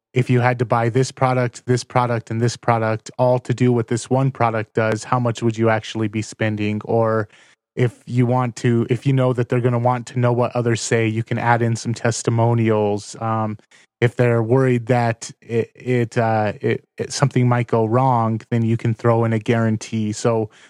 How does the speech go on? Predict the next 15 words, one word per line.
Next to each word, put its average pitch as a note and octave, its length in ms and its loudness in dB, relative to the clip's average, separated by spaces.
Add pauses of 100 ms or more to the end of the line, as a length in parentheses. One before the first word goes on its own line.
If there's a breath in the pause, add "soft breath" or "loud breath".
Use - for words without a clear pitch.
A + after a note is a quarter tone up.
(120 soft breath)
once D#3+ 240 0
you C#3+ 120 0
know C3+ 420 2
these A#2+ 240 -2
objections, A2 720 -2
then C3 180 2
you A#2+ 100 2
can A2+ 220 -2
work A#2+ 260 -2
it A#2 80 0
into A#2 280 0
different A2 400 -2
aspects A2+ 500 -4
of G#2 100 -6
your G#2 120 -8